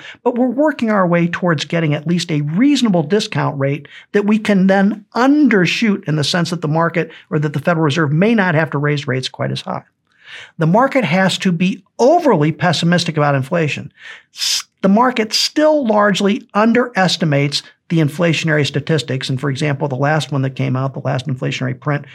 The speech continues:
was eight point three percent. The market was only expecting eight point one. So that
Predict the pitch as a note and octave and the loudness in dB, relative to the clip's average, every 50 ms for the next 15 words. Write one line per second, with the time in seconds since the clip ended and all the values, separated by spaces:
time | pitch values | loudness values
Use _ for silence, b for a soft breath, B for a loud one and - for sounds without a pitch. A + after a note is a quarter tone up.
0 | B - D3 C3+ D3 D3 C#3+ D3 - C#3 C3 B2+ C3 D3+ D3+ D3 D3 C#3 A2+ - | B -8 -4 -2 0 -2 -2 -2 -4 -4 -4 -4 -4 -4 -4 -4 -4 -6 -6 -6
1 | - B2 B2 F3 B B B B B - C#3+ C3+ D3+ D#3 D3 C#3 D3 B2+ C#3 C#3 | -6 -6 -6 -8 B B B B B -6 -2 0 0 0 0 -2 -2 -2 -2 -2
2 | C3+ C3 C3 - - - C3 B2+ - C#3 C3 B2+ C3 C3 - C3+ B2+ B2+ - B2+ | -2 -2 -4 -6 -6 -6 -6 -4 -4 -4 -4 -4 -4 -4 -4 -4 -4 -4 -4 -4
3 | B2 A2+ A#2+ B2 B2 B B B B B B - - - E3 D3 C#3 D3 E3 E3+ | -4 -4 -4 -6 -6 B B B B B B -8 -4 -2 -2 0 0 0 0 0
4 | F3+ F#3 A#3 - - | 0 0 -2 -4 -8